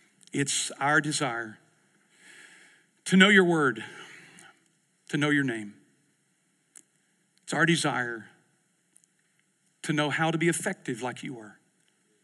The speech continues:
Help some of us today to recalibrate that it is not all on us, that we must rely upon you. And some others who may feel despair at times, wondering if they can be,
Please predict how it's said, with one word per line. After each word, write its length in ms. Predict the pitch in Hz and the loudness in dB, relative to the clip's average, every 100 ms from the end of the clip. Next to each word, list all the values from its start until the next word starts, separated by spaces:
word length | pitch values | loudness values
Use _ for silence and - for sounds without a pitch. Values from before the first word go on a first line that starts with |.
| _ _ _ _ _ _ _ - | _ _ _ _ _ _ _ -6
Help 180 | 170 160 | -4 -2
some 240 | - 190 | 2 2
of 80 | 185 | 2
us 160 | 175 - | 0 0
today 420 | 160 147 170 180 | 0 0 2 2
to 140 | 170 | 2
recalibrate 1500 | 139 151 180 185 180 175 - - _ - 156 139 127 110 104 - _ _ _ _ _ _ _ _ - _ _ _ - | -2 0 0 0 -2 -6 -14 -20 _ -8 -6 -6 -6 -10 -12 -18 _ _ _ _ _ _ _ _ -20 _ _ _ -4
that 200 | 143 - | -2 0
it 140 | 165 | 0
is 180 | 143 135 | 2 0
not 340 | 131 160 160 - | 0 2 0 -2
all 260 | 151 151 151 | -2 -2 -2
on 200 | 151 139 | -4 -4
us, 320 | 147 165 - | 0 0 -2
that 300 | 160 143 143 | -4 -4 -4
we 420 | 143 156 170 165 - | -6 -4 -4 -4 -10
must 540 | 139 156 160 160 - | -10 -6 -4 -4 -6
rely 320 | 156 135 127 | -8 -6 -8
upon 300 | 123 - 110 | -10 -14 -18
you. 100 | 104 - _ _ _ _ _ _ _ _ _ _ _ _ - | -20 -20 _ _ _ _ _ _ _ _ _ _ _ _ -8
And 100 | 143 | -4
some 140 | 170 | -2
others 340 | 175 170 143 - | 0 0 0 0
who 120 | 156 | 0
may 400 | 151 160 160 156 - - - - - | 2 2 0 -2 -14 -20 -20 -18 -8
feel 260 | 175 156 | -2 -2
despair 440 | 143 147 - 180 175 | -2 -4 0 2 2
at 100 | - | 0
times, 240 | 123 117 | -8 -8
wondering 400 | 117 147 143 135 | -6 -4 -2 -2
if 120 | 127 | -4
they 140 | 143 139 | -4 -8
can 380 | - 156 156 | -6 -6 -6
be, 260 | 131 101 | -8 -12